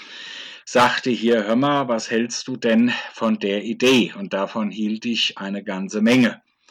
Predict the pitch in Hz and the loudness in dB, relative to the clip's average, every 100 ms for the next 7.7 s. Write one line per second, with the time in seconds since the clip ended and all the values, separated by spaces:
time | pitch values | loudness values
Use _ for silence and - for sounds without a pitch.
0 | - _ _ _ _ - 95 95 113 123 | -20 _ _ _ _ -4 -2 0 0 2
1 | 143 127 - 123 120 123 - - 127 - | 4 2 4 6 6 4 0 -6 -6 -6
2 | - - - 117 110 - 117 131 151 160 | -10 -14 -4 2 2 2 4 4 4 4
3 | 156 147 139 - 113 113 113 - 165 - | 4 6 4 0 -4 2 2 0 -6 -2
4 | 170 151 143 131 139 143 135 - 131 143 | 0 2 4 4 4 2 -2 -2 0 0
5 | 127 120 131 143 - 143 143 127 113 - | -2 -2 -2 -2 0 0 0 -2 0 2
6 | 117 131 - 143 160 214 - 117 - 165 | 4 2 0 -4 -2 -4 -4 -4 -2 -4
7 | 170 - 165 160 156 - | -6 0 4 6 4 0